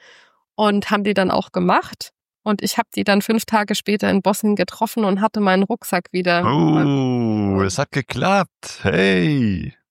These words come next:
Speaker 1: Ja, das war mega cool. <laughs> Aber dadurch war ich dann halt noch länger in Bosnien. Es waren dann fast zwei Wochen am Schluss. Und ich bin dann da, ähm, mit,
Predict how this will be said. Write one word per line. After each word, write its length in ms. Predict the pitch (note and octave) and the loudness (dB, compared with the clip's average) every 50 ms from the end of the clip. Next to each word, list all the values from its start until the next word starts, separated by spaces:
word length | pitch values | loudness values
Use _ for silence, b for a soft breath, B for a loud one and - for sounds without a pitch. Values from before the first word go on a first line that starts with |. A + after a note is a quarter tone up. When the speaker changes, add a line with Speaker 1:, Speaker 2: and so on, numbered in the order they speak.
| _ _ _ _ _ _ _ _ _ _ _ _ _ _ _ - | _ _ _ _ _ _ _ _ _ _ _ _ _ _ _ -10
Speaker 1:
Ja, 320 | G3+ G3 G3 G#3+ A#3 A#3+ | -4 -2 0 2 2 0
das 160 | A3 A#3 - | 0 -2 -2
war 160 | G#3 F#3+ G3 | 0 0 0
mega 380 | G3+ G3 G3 B3 D4+ D4 - A3+ - - - | 2 2 0 0 0 -2 -4 -4 -4 -8 -12
cool. 220 | C#4 C#4 D#4 D#4 - | -8 -4 -4 -4 -2
<laughs> 720 | D#4+ E4+ - _ _ _ - - - _ _ _ - - B B B B B B3 G#3+ B B - | -4 -6 -6 _ _ _ -12 -12 -12 _ _ _ -16 -16 B B B B B -20 -20 B B -2
Aber 360 | F#3+ G3+ G#3+ A3+ A#3 A#3+ A#3 G#3 G3+ G#3 _ _ - | 0 2 2 2 2 0 0 0 -4 -16 _ _ -2
dadurch 400 | - - D#4 A#3 B3 B3 - - | 2 2 4 4 2 0 -2 0
war 140 | A3+ A3 A3 | 2 2 2
ich 100 | A3 - | 2 2
dann 200 | - G#3 G#3+ F#3+ | 0 0 2 2
halt 160 | G3+ F3+ E3+ | 0 0 0
noch 200 | F3+ F3+ G#3 G3 | 2 0 -2 0
länger 320 | G3 F#3+ F3 E3+ F3 E3 E3 | -2 -4 -4 -2 -2 -2 -2
in 100 | E3+ F3 | -2 -2
Bosnien. 440 | - F3 F3+ - - F#3 F#3 F#3 F3 | -2 -4 -4 -2 0 0 2 2 2
Es 60 | E3+ | 2
waren 160 | E3+ E3+ F3+ | 2 2 2
dann 120 | E3+ D#3+ - | 2 0 -2
fast 280 | - G3 F#3+ - - | -2 -4 -6 -6 -6
zwei 200 | - - E3+ E3 | -4 -4 -4 -2
Wochen 240 | F3 F#3 - G#3+ G#3 | -2 -2 -2 -2 -2
am 120 | G3 G3 | -2 -2
Schluss. 360 | - - - G3+ A3 - - - - _ - | -4 -4 -6 -6 -6 -6 -8 -16 -20 _ -8
Und 80 | - F#3 | -6 -6
ich 140 | F3+ - - | -6 -6 -4
bin 160 | F3+ F#3 F#3 | -2 0 2
dann 180 | F#3 F3+ F3+ | 2 2 2
da, 360 | F3 F#3 - F3 F3 F3 F3+ - | 2 0 0 2 2 0 0 -2
ähm, 480 | - F#3 F3+ F3+ F3+ F3+ F3 F3+ F3+ G3+ | -2 -2 -2 0 0 0 -2 -2 -2 -4
mit, 340 | G#3+ F#3+ F#3+ F3 - - - | -4 -4 -4 -4 -6 -10 -16